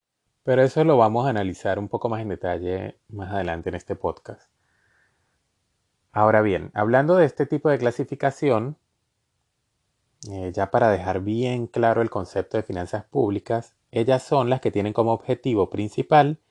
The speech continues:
investigar y estructurar los sistemas y las diversas maneras por las cuales el Estado o cualquier otro poder público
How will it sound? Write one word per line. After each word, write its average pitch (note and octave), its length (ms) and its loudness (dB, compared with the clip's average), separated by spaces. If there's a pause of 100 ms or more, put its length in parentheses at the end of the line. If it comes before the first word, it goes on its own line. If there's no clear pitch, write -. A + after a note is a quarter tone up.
(680)
investigar C3+ 840 2
y G#2 180 -2
estructurar B2+ 760 0
los A2+ 160 -2
sistemas A#2 720 -2
y - 100 -4
las G#2 160 0
diversas G2 480 -2
maneras B2 640 -2
por A2+ 200 2
las G#2 140 2
cuales C3+ 380 4
el A#2 160 2
Estado G2+ 720 2
o G#2+ 140 -10
cualquier G2 340 -4
otro A#2 240 -4
poder G2 320 0
público C3+ 640 2